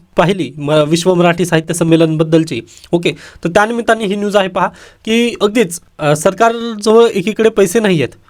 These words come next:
ओके, व दुसरीकडे जर तुम्ही चौऱ्याहत्तर, चौऱ्याहत्तर हजार रुपये विदेशी नागरिकाला जर पैसे देत असाल तर ते अगदी चुकीचं आहे. व पहा, विदेशामध्ये एखादा नागरिक का जा-, गेलेला असेल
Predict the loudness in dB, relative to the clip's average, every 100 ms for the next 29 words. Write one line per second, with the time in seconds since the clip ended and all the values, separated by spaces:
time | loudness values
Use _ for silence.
0 | -4 -2 0 -4 -6 -20 -20 -10 0 2
1 | 2 -2 -2 0 2 2 0 -4 -4 0
2 | 0 0 -2 2 2 2 0 -2 0 0
3 | 0 0 0 -2 0 0 0 -2 -4 -4
4 | -2 -2 0 0 0 0 0 0 2 2
5 | 2 2 0 0 -4 -6 -6 -2 -2 -2
6 | -6 -2 0 -2 -4 -14 -20 -8 -2 0
7 | -2 -6 -10 -20 -20 -4 -2 0 0 0
8 | 2 2 2 -2 -2 -2 -2 0 0 2
9 | 2 2 0 -6 -2 0 4 4 2 -2